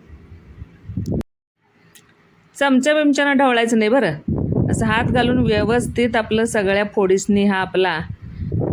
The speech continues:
अ, जो सौदा घातलाय ना, तो सगळा लागला पाहिजे बरं. आता लोणचं आपलं फक्कडपैकी तयार आहे, अगदी कमी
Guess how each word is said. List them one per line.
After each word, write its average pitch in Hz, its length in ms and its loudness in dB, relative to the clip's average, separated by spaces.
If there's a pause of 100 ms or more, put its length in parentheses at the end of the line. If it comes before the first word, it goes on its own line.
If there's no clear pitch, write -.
अ, 170 80 -2
जो 175 200 -2
सौदा 233 380 0
घातलाय 220 340 0
ना, 208 220 0 (180)
तो 185 60 0
सगळा 214 360 0
लागला 190 340 0
पाहिजे 156 300 -4
बरं. 170 200 -2 (3000)
आता 208 240 -4
लोणचं 214 380 2
आपलं 214 380 0 (180)
फक्कडपैकी 226 680 -2
तयार 202 420 -2
आहे, 180 160 -2 (2250)
अगदी 202 280 0
कमी 214 320 0